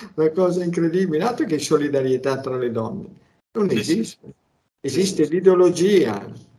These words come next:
Speaker 1: che cattura anche le donne.
Speaker 2: Certo.
Speaker 1: E come se le
Speaker 2: Certo.
Speaker 1: cattura?
Speaker 2: Senti, tu prima hai già... Accen-, eh,
Speaker 1: Comunque
Speaker 2: scusa.
Speaker 1: si vedrà, eh. Ecco, non
Speaker 2: Eh,
Speaker 1: è
Speaker 2: certo.
Speaker 1: che c'è da firmargli delle,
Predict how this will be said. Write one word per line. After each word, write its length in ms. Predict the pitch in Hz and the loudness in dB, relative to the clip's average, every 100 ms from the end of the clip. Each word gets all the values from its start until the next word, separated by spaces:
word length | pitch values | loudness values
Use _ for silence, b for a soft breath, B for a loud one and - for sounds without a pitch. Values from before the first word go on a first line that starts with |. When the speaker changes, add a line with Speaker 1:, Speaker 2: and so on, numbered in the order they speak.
| _ _ _ | _ _ _
Speaker 1:
che 180 | - 147 | -10 -4
cattura 680 | 160 160 - 202 196 160 170 | -2 -2 4 8 8 6 2
anche 260 | 175 175 | 0 0
le 140 | 165 147 | 2 2
donne. 680 | 160 156 123 104 101 - - _ _ - _ _ _ | 2 0 -2 -4 -6 -10 -20 _ _ -20 _ _ _
Speaker 2:
Certo. 300 | - 127 117 | -8 -6 -4
Speaker 1:
E 180 | 117 117 | -4 -4
come 320 | 156 165 110 101 _ - | -8 -8 -10 -14 _ -16
se 220 | - 120 | -10 -8
le 120 | 120 | -8
Speaker 2:
Certo. 100 | 120 113 | -8 -6
Speaker 1:
cattura? 300 | 123 113 104 98 _ _ _ _ B B B B | -4 -4 -6 -12 _ _ _ _ B B B B
Speaker 2:
Senti, 340 | B 190 175 165 | B 2 2 0
tu 140 | 220 | -2
prima 280 | 180 202 156 | 2 4 6
hai 180 | 147 131 | 6 6
già... 200 | 151 147 | 6 8
Accen-, 300 | 147 - 139 | 6 2 -6
eh, 80 | 127 _ _ | -10 _ _
Speaker 1:
Comunque 420 | 143 151 185 180 | -2 4 6 6
Speaker 2:
scusa. 120 | 139 - | 4 2
Speaker 1:
si 80 | |
vedrà, 580 | 127 120 127 165 127 107 | 0 0 2 2 2 0
eh. 180 | 135 - - | -4 -8 -4
Ecco, 380 | 123 151 127 117 | 0 0 0 -2
non 180 | 120 | -2
Speaker 2:
Eh, 80 | 139 | -2
Speaker 1:
è 40 | 170 | 2
Speaker 2:
certo. 200 | 147 131 117 | 4 4 0
Speaker 1:
che 40 | 117 _ _ | -4 _ _
c'è 260 | - 143 139 | -2 2 2
da 120 | 139 | 0
firmargli 920 | 131 135 131 139 143 139 139 135 131 | 0 -2 0 -2 0 2 2 4 2
delle, 520 | 131 131 131 131 131 | 0 2 2 2 0